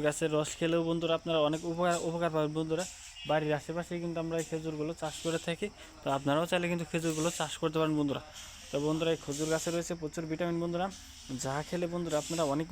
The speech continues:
উপকার পাবেন। বন্ধুরা, অত্যন্ত খেজুর গাছটি, বন্ধুরা, তো বাড়ির আশেপাশে আপনারা পেয়ে যাবেন। তো এই খেজুরের মধ্যে রয়েছে প্রচুর ভিটামিন। বন্ধুরা, তো এই যে গাছটি আপনারা দেখে নিন, তো এই গাছের, এই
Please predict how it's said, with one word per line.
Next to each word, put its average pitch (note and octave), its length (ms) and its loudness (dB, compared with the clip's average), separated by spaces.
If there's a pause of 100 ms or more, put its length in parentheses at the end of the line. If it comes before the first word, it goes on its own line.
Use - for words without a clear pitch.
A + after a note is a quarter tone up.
উপকার E3+ 280 -2
পাবেন। E3 220 0
বন্ধুরা, F3 220 0 (480)
অত্যন্ত E3 300 -4 (100)
খেজুর E3+ 320 -2
গাছটি, D3+ 240 -2 (100)
বন্ধুরা, E3+ 260 0 (440)
তো D#3 140 -6
বাড়ির D#3 300 2
আশেপাশে E3+ 340 -4
আপনারা E3+ 300 -2
পেয়ে F3+ 180 0
যাবেন। G3+ 160 -2 (380)
তো C3+ 140 -8
এই D3 120 0
খেজুরের E3 360 0
মধ্যে E3+ 180 0
রয়েছে F3 280 -2
প্রচুর E3+ 300 -4
ভিটামিন। F3 340 0
বন্ধুরা, D#3+ 240 0 (420)
তো C#3+ 80 -2 (200)
এই D3 100 0
যে E3 80 4 (340)
গাছটি C#3+ 360 -2
আপনারা F3 320 -2
দেখে E3 220 0
নিন, F#3+ 100 -2 (480)
তো C#3+ 80 -4 (380)
এই D3 80 4 (100)
গাছের, E3 340 2 (1000)
এই D#3+ 80 12